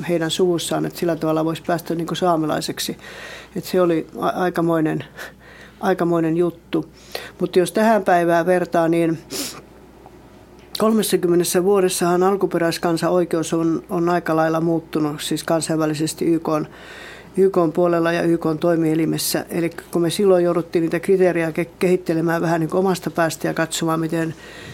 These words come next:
miten, miten muissa Pohjoismaissa asiaa jotain järjestää, niin nythän se on niin kuin vakiintunut se käytäntö, ö, Y K:n puolella, että, että alkuperäiskansan pitää niin kuin itse saada määritellä, ke-,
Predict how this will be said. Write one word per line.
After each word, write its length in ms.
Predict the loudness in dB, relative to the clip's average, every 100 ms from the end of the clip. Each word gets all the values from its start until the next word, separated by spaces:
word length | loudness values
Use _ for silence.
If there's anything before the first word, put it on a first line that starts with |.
| -8
miten, 340 | -4 0 0 0
miten 460 | -2 -2 -2 -4 -4
muissa 280 | -2 0 0
Pohjoismaissa 600 | 2 4 4 2 0 -2
asiaa 260 | 0 0 0
jotain 300 | 0 0 2
järjestää, 600 | 2 0 -4 -2 0 -2 -6 -20 -6
niin 140 | 2 4
nythän 300 | 4 2 0
se 160 | 4
on 80 | 4
niin 100 | 4
kuin 120 | 4
vakiintunut 540 | 2 4 2 2 -2 -2
se 100 | -2
käytäntö, 640 | 2 2 2 -2 -4 -6 -8 -18 -4
ö, 120 | -2 2
Y 200 | 4 4
K:n 240 | 2 0
puolella, 420 | 0 2 2 0 -2 -18 -20 -20 -20 -18 -8
että, 460 | -8 -4 0 0 0 -6
että 160 | -2 0
alkuperäiskansan 800 | 2 2 0 0 0 0 0
pitää 300 | -2 0 2
niin 140 | 2 2
kuin 160 | 2
itse 280 | 0 -2 -2
saada 340 | -2 -2 0 2
määritellä, 640 | 2 2 0 -2 0 -2 -6 -10
ke-, 80 | -8